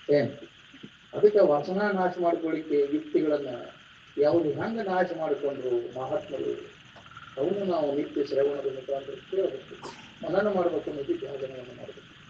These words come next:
ಅದಕ್ಕೆ ಅವಾಗ ಅಂತಃಕರಣ ಸ್ವಚ್ಛ ಆಗೈತೆ ನಮಗೆ. ಅವಾಗ ನಮ್ಮ ನಿಜವಾದ ನಾವು ಯಾರಿದ್ದೀವಿ ಅನ್ನೋದು ಅನುಭವಕ್ಕೆ, ನಾನಾ ದೇವರಿದ್ದೀವಿ ಅನ್ನೋ ಅನುಭವ ಪೂರ್ಣ ವಾಸನಾ ನಾಶ ಮಾಡ್ಕೊಂಡು ನಾವು ಹೇಳ್ತಿದ್ದೇವೆ. ನಮ್ಗೆ ಎಲ್ಲ ವಾಸನೆಗಳದಾವ, ಎಲ್ಲ ಬೇಡಿಕೆ ಅದಾವ, ಅದು ಬೇಕು ಇದು ಬೇಕು ಅನ್ನೋದು.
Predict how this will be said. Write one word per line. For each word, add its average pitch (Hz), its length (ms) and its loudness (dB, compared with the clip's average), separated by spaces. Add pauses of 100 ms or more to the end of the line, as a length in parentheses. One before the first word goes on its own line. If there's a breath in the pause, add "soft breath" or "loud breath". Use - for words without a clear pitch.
(1120)
ಅದಕ್ಕೆ - 240 -2
ಅವಾಗ 180 300 4
ಅಂತಃಕರಣ 160 480 2
ಸ್ವಚ್ಛ 147 280 -6
ಆಗೈತೆ 131 240 -2
ನಮಗೆ. - 400 -16 (720)
ಅವಾಗ 185 340 8
ನಮ್ಮ 180 220 0
ನಿಜವಾದ 170 540 2
ನಾವು 185 320 -2
ಯಾರಿದ್ದೀವಿ 160 560 0
ಅನ್ನೋದು 170 260 -2
ಅನುಭವಕ್ಕೆ, 151 400 -2
ನಾನಾ 170 380 0
ದೇವರಿದ್ದೀವಿ 165 560 4
ಅನ್ನೋ 151 220 -6
ಅನುಭವ 147 440 -4 (920)
ಪೂರ್ಣ 190 460 2
ವಾಸನಾ 180 380 -2
ನಾಶ 165 220 -2 (100)
ಮಾಡ್ಕೊಂಡು 151 360 -2
ನಾವು 180 140 0
ಹೇಳ್ತಿದ್ದೇವೆ. - 640 -6 (640)
ನಮ್ಗೆ 160 260 0
ಎಲ್ಲ 226 400 0
ವಾಸನೆಗಳದಾವ, 170 880 2
ಎಲ್ಲ 185 260 -2
ಬೇಡಿಕೆ 190 460 6
ಅದಾವ, 370 260 0
ಅದು 359 220 2
ಬೇಕು 339 300 0
ಇದು 320 200 -2
ಬೇಕು 339 340 0
ಅನ್ನೋದು. - 280 -10